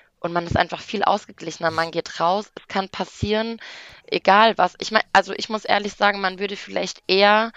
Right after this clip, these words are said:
bei einem Konflikt, den man auf der Straße sieht, eingreifen und helfen, weil man sich sicher fühlt.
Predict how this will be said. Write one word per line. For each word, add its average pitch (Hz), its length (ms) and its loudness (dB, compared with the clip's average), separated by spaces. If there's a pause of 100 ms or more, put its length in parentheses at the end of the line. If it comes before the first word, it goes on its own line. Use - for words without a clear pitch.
(440)
bei - 120 6
einem 185 300 0
Konflikt, - 640 -4
den 196 120 -4
man 180 120 0
auf 185 120 -2
der 180 140 -8
Straße 190 460 0
sieht, 180 220 -8
eingreifen 190 560 2
und - 200 -10
helfen, 208 340 2
weil 165 120 -2
man 170 200 -8
sich 165 140 -16
sicher 165 440 0
fühlt. 156 560 -4